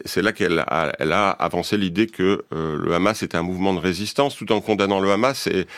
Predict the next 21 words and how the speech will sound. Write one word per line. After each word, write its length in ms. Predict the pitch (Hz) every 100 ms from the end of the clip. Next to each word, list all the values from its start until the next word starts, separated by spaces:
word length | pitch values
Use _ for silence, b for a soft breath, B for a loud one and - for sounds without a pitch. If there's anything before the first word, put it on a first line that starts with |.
| B
ses 120 | -
propos 280 | 107 113 127
seront 220 | 113 104
très 340 | - 123 107 - -
composites, 540 | 98 104 107 151 -
hein. 200 | 98 107 - -
Euh, 160 | 87 87 B B B -
c'est, 280 | - 95 -
c'est 140 | -
pas 140 | 98 107
clairement, 440 | 104 98 101 98 -
au, 240 | - - -
au, 100 | - - -
contrairement 360 | 92 92 95
à 60 | 95
ce 80 | -
qui 80 | 85
a 20 |
été 180 | 82 92
dit, 120 | 95
une, 120 | 92